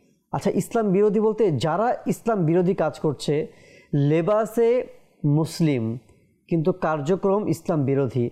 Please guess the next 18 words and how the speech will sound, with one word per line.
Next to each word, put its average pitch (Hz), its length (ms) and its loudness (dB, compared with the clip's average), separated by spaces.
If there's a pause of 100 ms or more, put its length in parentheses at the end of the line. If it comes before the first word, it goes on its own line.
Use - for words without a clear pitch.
(320)
এখান 220 240 0
থেকে 226 200 2
বুঝতে 165 320 0
হবে 151 340 0 (600)
তাদের 165 380 0
দিকে 180 200 2
যদি 165 160 0
আপনি 180 220 0
একটু 190 200 -2
তাকান, 156 440 0
দেখবেন 143 320 0
তারা 147 460 -2 (120)
আউলিয়া 175 520 2
কিরামের 190 480 0 (180)
আদর্শকে, 147 720 -2 (440)
আউলিয়া 175 420 2
কিরামকে 175 420 0
তারা 165 300 0